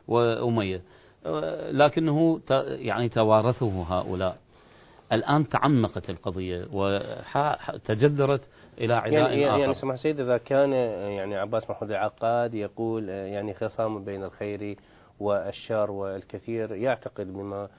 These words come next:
Speaker 2: يقال وما قيل، ولكن سمح سيد نرى أن هناك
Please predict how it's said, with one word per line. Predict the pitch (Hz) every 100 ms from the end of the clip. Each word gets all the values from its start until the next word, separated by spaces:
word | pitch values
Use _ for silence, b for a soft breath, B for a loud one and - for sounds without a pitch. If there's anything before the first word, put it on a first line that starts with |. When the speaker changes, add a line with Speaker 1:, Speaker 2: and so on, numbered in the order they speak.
| b b 117
Speaker 2:
يقال | 104 107 110 - 131 117 98
وما | 95 92 87 82 85 85 87 90 92 107 107
قيل، | - 143 110 101
ولكن | 104 127 151 - 113 -
سمح | 98 113 104
سيد | - 127 110
نرى | 107 120 123 110 101
أن | 104 104 95
هناك | 107 120 131 127 110